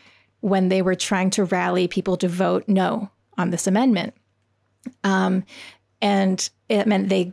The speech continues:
brought a lot of libertarians to their side because they used the, you know, the personal freedoms argument to get them on board. And I, when I read that, I just thought, like,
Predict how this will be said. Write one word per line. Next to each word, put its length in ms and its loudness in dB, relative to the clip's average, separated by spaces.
brought 180 0
a 60 0
lot 220 0
of 120 0
libertarians 680 2
to 80 0
their 160 0
side 320 -2
because 420 -2
they 220 0
used 500 0
the, 280 0
you 120 0
know, 120 2
the 100 -2
personal 440 0
freedoms 480 0
argument 480 0
to 80 -6
get 220 -4
them 140 -2
on 160 0
board. 360 0
And 80 2
I, 120 2
when 160 2
I 80 2
read 260 2
that, 140 2
I 100 0
just 240 0
thought, 300 -2
like, 340 -2